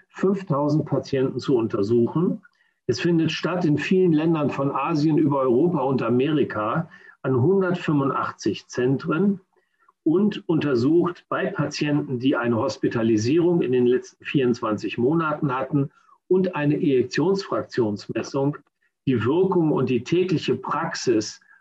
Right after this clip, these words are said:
von Medikamenten auf das Renin-Angiotensin-Systems, auf Kaliumzwischenfälle und auf die Gabe von Patirom.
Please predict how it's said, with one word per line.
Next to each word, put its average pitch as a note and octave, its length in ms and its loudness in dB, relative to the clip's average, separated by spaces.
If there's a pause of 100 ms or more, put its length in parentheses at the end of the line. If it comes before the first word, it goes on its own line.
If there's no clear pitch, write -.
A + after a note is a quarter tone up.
(140)
von C#3 400 -2 (420)
Medikamenten C#3 1120 0
auf B2 180 -2
das B2 220 0
Renin-Angiotensin-Systems, B2+ 1500 2 (300)
auf - 240 -4
Kaliumzwischenfälle C#3+ 1400 0 (320)
und D#3 200 2
auf - 160 -2
die B2 140 0
Gabe A#2 320 0
von A#2 260 -2
Patirom. G2 520 -2